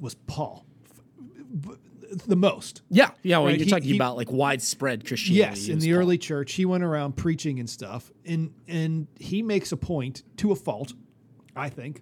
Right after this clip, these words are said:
Speaker 1: Not, well, th-, that, that's, that's inaccurate, not to a fault. But when I read it, I'm always, always like, "All right, Paul, we get it." But he always
Speaker 2: <laughs>
Speaker 1: talks about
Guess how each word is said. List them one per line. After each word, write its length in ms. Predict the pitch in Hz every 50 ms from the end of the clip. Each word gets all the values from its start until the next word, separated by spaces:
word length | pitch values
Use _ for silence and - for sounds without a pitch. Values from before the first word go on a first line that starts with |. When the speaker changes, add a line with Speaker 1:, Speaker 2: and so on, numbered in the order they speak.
| - -
Speaker 1:
Not, 160 | 220 240 190
well, 180 | 233 226 214 - - _ -
th-, 100 | - - -
that, 140 | 175 175 -
that's, 220 | - - - -
that's 280 | - - 139 123 - -
inaccurate, 500 | 110 104 98 - - - 104 107 107 165
not 160 | 156 135 -
to 100 | - 139
a 40 | -
fault. 260 | - - 123 104 - _
But 80 | - 175
when 160 | 160 170 170
I 80 | 175 175
read 320 | 160 151 175 208 214 165
it, 180 | 135 131 - - - - - - - - _
I'm 120 | - 156 160
always, 280 | 160 151 147 135 147 139 - -
always 160 | 139 139 131
like, 200 | 135 135 135 -
"All 80 | 185 175
right, 180 | 127 107 - -
Paul, 220 | - 110 107 113
we 100 | 131 151
get 220 | 139 147 123 87
it." 120 | - - - - - - - - - -
But 100 | 165 156
he 120 | 180 220
always 200 | 233 233 226 196
Speaker 2:
<laughs> 120 | - - 190
Speaker 1:
talks 200 | 214 185 - -
about 420 | 190 147 156 139 143 143 147 -